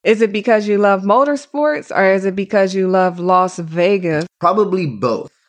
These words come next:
Speaker 2: So I'm gonna go with both. Yes, that's right. <laughs>
Speaker 1: Okay, my weekend was pretty cool. I actually spent a couple of days in, I guess, San Diego, Temecula
Speaker 2: Oh, right
Speaker 1: area.
Speaker 2: on. Mm-hmm.
Speaker 1: I was down there with Mazda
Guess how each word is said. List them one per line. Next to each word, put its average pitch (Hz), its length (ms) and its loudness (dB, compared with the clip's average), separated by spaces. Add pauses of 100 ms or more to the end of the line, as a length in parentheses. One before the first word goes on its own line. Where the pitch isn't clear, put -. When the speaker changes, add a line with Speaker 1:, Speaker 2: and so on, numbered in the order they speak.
(200)
Speaker 2:
So 127 200 0
I'm 139 140 0
gonna 143 180 0
go 127 140 -2
with 113 180 -4
both. 90 340 -14
Yes, 107 320 -8
that's 104 240 -12
right. 107 260 -8
<laughs> - 720 -10
Speaker 1:
Okay, 220 480 0
my 208 380 0
weekend 269 800 -4
was 339 220 -4
pretty 381 300 -2
cool. 226 560 -2 (420)
I 247 680 0
actually 247 480 -2
spent 226 680 -4
a 202 100 2
couple 208 280 0
of 208 120 -4
days 214 580 2 (200)
in, 202 600 -2
I 214 80 -6
guess, 269 280 -2
San 247 360 -4
Diego, 285 640 2
Temecula 247 680 0
Speaker 2:
Oh, - 20 2
right - 120 0
Speaker 1:
area. 302 420 2
Speaker 2:
on. 302 60 -4
Mm-hmm. - 380 -8
Speaker 1:
I 240 60 4
was 226 160 0
down 226 260 2
there 226 160 2
with 202 160 0
Mazda 214 600 2